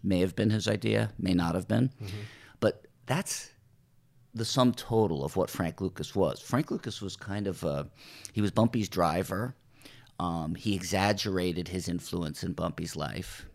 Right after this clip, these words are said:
Speaker 1: He ended up being, you know, ruthless and managed to corner the heroin market for a while. But as a man, as a human being, he's actually not very interesting. In
Speaker 2: Mm-hmm.
Speaker 1: fact, he's a snitch,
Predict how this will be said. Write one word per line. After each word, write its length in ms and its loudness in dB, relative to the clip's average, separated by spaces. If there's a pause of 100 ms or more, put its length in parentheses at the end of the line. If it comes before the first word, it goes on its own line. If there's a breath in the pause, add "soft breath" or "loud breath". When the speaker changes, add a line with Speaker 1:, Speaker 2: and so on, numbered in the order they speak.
(180)
Speaker 1:
He 240 2
ended 360 0
up 220 -2
being, 400 0 (440 loud breath)
you 180 2
know, 360 -2
ruthless 720 2
and 380 -2
managed 440 0
to 80 -10
corner 440 6
the 100 4
heroin 420 4
market 360 -2
for 120 -4
a 60 2
while. 320 0
But 240 0
as 240 -2
a 60 0
man, 480 0
as 160 -6
a 40 -6
human 360 2
being, 380 -4
he's 200 -4
actually 460 -2
not 320 0
very 280 4
interesting. 540 -2
In 60 0
Speaker 2:
Mm-hmm. 100 -4
Speaker 1:
fact, 420 -2
he's 180 -4
a 40 -2
snitch, 500 2